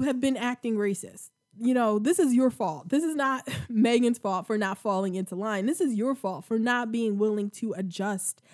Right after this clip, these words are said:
at all. Um, so yeah. And also connected to the titles, um,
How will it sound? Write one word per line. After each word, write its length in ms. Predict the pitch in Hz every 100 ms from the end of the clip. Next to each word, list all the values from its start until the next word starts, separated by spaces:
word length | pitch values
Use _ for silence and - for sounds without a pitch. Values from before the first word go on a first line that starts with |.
| _ _ -
at 220 | 233 196
all. 480 | 277 302 156 151 202 _ _ _ _ _ _
Um, 280 | 226 226 233
so 200 | - 294
yeah. 440 | 269 294 233 156 165 _ _ -
And 120 | 233
also 320 | 277 392 381
connected 580 | - 262 240 277 269 247
to 200 | - 226
the 100 | 214
titles, 720 | 214 233 254 185 170 175 190 _
um, 480 | 208 196 190 185 175